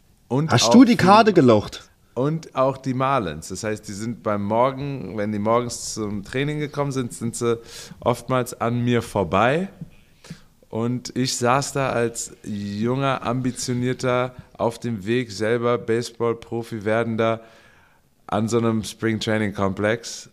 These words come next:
Speaker 1: und war da als Sicherheitsdienst tätig. Und hab dann immer zwischendurch meine Liegestütze gemacht, meinen Armcare,
Speaker 2: <laughs>
Speaker 1: hab, äh, den bei, manchmal konnte ich auch sogar Bullpens angucken.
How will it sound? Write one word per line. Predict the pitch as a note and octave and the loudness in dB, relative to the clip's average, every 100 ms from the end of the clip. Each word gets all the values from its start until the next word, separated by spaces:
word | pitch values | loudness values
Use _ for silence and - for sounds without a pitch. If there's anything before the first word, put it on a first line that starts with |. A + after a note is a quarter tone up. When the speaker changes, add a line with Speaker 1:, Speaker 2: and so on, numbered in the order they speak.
| - | -8
Speaker 1:
und | F#2+ F#2+ F#2 - | -4 -4 -6 -4
war | G2 G2+ | -2 2
da | G#2 G2+ | 2 2
als | - G2 F#2+ | 0 -4 -4
Sicherheitsdienst | G2 A#2+ B2+ G#2 E2+ E2 - - D#2 - - | -6 -4 -2 0 0 -2 -6 -8 -8 -8 -12
tätig. | E2+ D#2 C2 D2+ - - _ _ _ _ _ _ _ - | -6 -6 -6 -10 -10 -20 _ _ _ _ _ _ _ -6
Und | F2+ | -2
hab | F#2+ | 0
dann | G#2 F#2+ | 2 2
immer | G#2 A2+ A2+ G#2+ | 2 4 2 0
zwischendurch | - G#2 G#2+ G#2 G#2 | -6 -6 -4 -4 -4
meine | F#2+ F#2 F#2 | -2 -2 0
Liegestütze | A#2 A#2+ A#2+ - G#2 - G2 | 0 0 0 -2 -6 -6 -6
gemacht, | G2 G2+ G#2 G2+ | -2 0 0 -4
meinen | F2+ E2+ - | -8 -8 -4
Armcare, | G2 A2+ A2 D#3 A#2 G#2+ G#2+ G#2 G#2+ - - - | 0 0 2 2 4 2 2 0 -4 -8 -12 -10
Speaker 2:
<laughs> | - - - | -12 -16 -6
Speaker 1:
hab, | G2 - - - | -6 -6 -14 -12
äh, | F#2 E2+ | -10 -12
den | D#2+ G2 F#2 | -6 -4 -2
bei, | F2+ F2+ F2+ E2+ D#2+ | 0 0 2 0 -2
manchmal | F#2 G2 G#2+ | -4 -2 -4
konnte | G2+ F#2 | -4 -4
ich | F2 | -2
auch | F2+ | -4
sogar | - E2+ | -4 -4
Bullpens | E2 G#2+ G#2+ A2+ G2+ - - - - | 0 0 2 0 -2 -8 -20 -10 -4
angucken. | G#2+ F#2+ G#2+ - G2 G2 | -4 -2 -2 -2 -4 -6